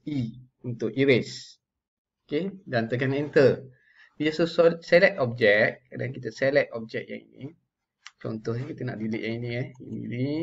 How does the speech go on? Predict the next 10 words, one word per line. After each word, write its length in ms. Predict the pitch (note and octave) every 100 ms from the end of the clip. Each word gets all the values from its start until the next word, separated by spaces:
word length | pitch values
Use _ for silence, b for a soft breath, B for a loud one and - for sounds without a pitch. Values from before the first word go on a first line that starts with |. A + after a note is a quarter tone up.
| G3 G#3+ _ _ _ _ _ _ _ _ _ _ -
Lagi 340 | B2 C3 D3+
kalau 160 | E3 C3+
kita 240 | C3+ C3+
nak 160 | C#3 A#2
lagi, 320 | C3 C3 D#3+
kita 80 | B2
delete 320 | A2+ A#2 A#2
yang 240 | A#2 A#2+ B2
ini. 400 | C#3 D#3+ G3 G#3+ - _ _ _ _ _ _ B2+
Okey. 640 | C3 B2+ C#3 D3+ F#3 G#3+